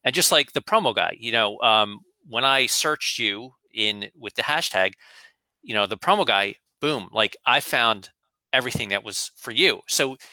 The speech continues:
you were able to kind of see this is sort of available. This, the, you know, hashtag the promo guy is a, is an available hashtag that you could seize upon. I don't know when you started doing it, but it was very, very effective because when, you're right, when you click on it, it,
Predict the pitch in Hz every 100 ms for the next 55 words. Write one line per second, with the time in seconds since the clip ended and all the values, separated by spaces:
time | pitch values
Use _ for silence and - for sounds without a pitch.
0 | _ 123 156 202 156 151 139 - - 143
1 | 117 98 - - - - 160 123 113 -
2 | _ _ _ _ - 139 - 165 - 185
3 | 170 165 175 160 104 92 120 - - 117
4 | 123 123 - 127 101 117 120 - 120 123
5 | - 143 120 110 101 107 104 - - 110
6 | 117 98 98 117 135 135 131 - _ _
7 | - _ - 135 127 - 101 107 - -
8 | 147 147 160 - - 220 139 - 104 95
9 | 101 - - - 123 127 123 139 143 -
10 | 139 117 156 143 120 107 - - - 127
11 | 123 104 104 123 147 143 139 120 - 160
12 | 120 - - 127 113 104 - - - -
13 | _ 127 131 151 131 156 165 104 120 110
14 | 190 - 117 110 - _ _ 131